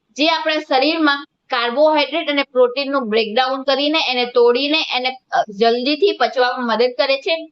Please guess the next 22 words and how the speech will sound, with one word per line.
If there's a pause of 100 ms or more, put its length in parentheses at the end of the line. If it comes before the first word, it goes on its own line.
(100)
અને
સાથે
સાથે
જે
ન્યુટ્રિશન
આપણા
શરીરને
જોતા
હોય
એને
એબ્સોર્બ
કરવામાં
મદદ
કરે
છે.
માટે
જો
તમારી
પાચન
ક્રિયા
ખરાબ
હોય